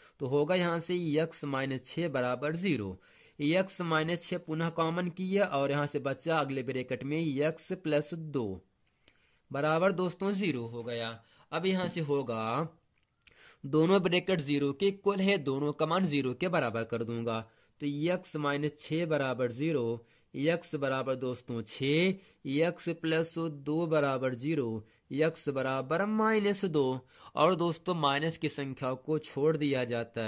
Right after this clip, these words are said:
है, इसलिए एक्स बराबर छः प्रश्न नंबर तीन का उत्तर हो जाता है। अब दोस्तों प्रश्न नंबर चार है, x plus one upon x बराबर दस बटे तीन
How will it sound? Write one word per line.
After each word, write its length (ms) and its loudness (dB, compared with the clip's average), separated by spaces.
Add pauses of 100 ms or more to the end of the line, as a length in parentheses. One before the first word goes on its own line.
है, 280 0 (360)
इसलिए 640 4
एक्स 260 -4
बराबर 540 0
छः 340 -4 (120)
प्रश्न 260 -8
नंबर 380 -4
तीन 360 -8
का 160 -8
उत्तर 400 -4
हो 220 -2
जाता 340 -6
है। 320 2 (560)
अब 160 0
दोस्तों 280 -4
प्रश्न 260 -6
नंबर 260 -8
चार 400 -4
है, 400 2 (600)
x 380 4
plus 300 2
one 160 6
upon 340 4
x 200 0
बराबर 360 6
दस 220 2
बटे 180 2
तीन 260 -2